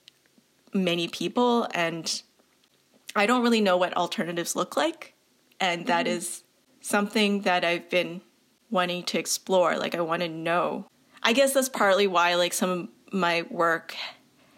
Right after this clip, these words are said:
Speaker 1: has felt a bit anthropologic in the past. I am interested in, like, how people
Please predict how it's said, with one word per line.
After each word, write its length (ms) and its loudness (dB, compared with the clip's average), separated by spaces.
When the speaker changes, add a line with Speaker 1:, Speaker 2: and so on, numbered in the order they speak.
Speaker 1:
has 200 0
felt 260 2
a 60 2
bit 360 -2
anthropologic 920 -2
in 140 0
the 120 2
past. 720 -6
I 100 2
am 220 2
interested 460 -4
in, 100 -4
like, 160 -8
how 580 -2
people 680 -2